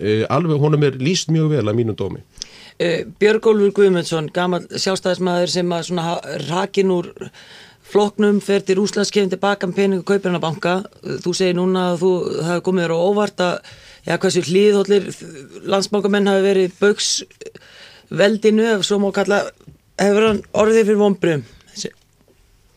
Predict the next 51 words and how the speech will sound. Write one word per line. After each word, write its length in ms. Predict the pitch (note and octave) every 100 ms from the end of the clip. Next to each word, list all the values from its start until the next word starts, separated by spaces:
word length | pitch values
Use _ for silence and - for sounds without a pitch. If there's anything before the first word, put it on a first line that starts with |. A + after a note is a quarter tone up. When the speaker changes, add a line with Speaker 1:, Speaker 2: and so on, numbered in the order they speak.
| -
Speaker 1:
Hann? 240 | B2 E3+ A2 - -
Speaker 2:
Já, 220 | D3+ C#3+ C3
Speaker 1:
Ég 160 | C3
Speaker 2:
Björgólfur 240 | B2+ B2 -
Speaker 1:
get 80 |
nú 80 | C#3+
Speaker 2:
Guðmundsson. 80 | C#3
Speaker 1:
ekki, 160 | C3+ A#2
eh, 800 | F#2 - D#2+ - - D#2 E2 F#2
s-, 160 | G2
s-, 180 | G2 A#2
svara 200 | C#3+ C3+
fyrir 180 | C3 B2
hann. 220 | D3 G3
Ég 140 | A2 B2+
myndi 160 | C3+
nú 20 | B2
segja 160 | C3
að 60 | B2
það 100 | A#2+
séu 80 | A#2+
stjórnendur 540 | - D3+ A3 E3 A#2+ A2+
bankans 460 | A2+ - - - - _ _ _ _ _ -
sem 160 | A2+
hafi 260 | A#2 A#2 A2 G2+ - E2+ -
dælt 240 | A#2 - -
peningum 200 | C3 F#3+
Speaker 2:
Kjartan 300 | F3+ D3 G3
Speaker 1:
í 20 |
Speaker 2:
Gunnarsson 420 | G3+ F#3 D#3 E3
sem 80 | E3
er 120 | E3
góð 200 | F3+ F3
vinur 200 | E3 D#3 C#3
þinn. 80 | B2+
Speaker 1:
Já, 140 | B2+ B2
svo 120 | B2
ég, 240 | B2+ C#3+ A#2+
ég 100 | C#3
held 160 | D#3 D3
að 80 |
sé, 80 | C#3
sko, 160 | - C3+
stjórnendur 580 | - G3 - F3+ C#3 C3+
banka 340 | C3+ - A#2
sem 160 | A#2+ A2+
hafi 180 | A#2 A2+
dælt 240 | B2 -
peningum 460 | - A2+ G2+ G2+ G2+
í, 120 | G2
í 280 | F2+ G2